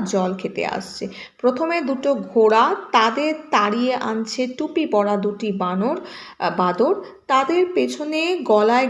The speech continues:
ঘণ্টা বাঁধা একটি ছাগল, তার পিছনে পরপর দুটি মোটা ভাল্লুক, তার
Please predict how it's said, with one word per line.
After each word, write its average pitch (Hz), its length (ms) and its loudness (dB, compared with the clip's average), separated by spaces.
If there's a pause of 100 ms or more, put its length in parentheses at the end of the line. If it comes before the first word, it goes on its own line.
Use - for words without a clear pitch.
ঘণ্টা 233 380 0
বাঁধা 240 380 0
একটি 226 380 -4
ছাগল, 233 540 2
তার 208 380 0
পিছনে 233 480 -2
পরপর 247 580 0
দুটি 233 380 -2
মোটা 208 420 0
ভাল্লুক, 196 680 0
তার 277 220 4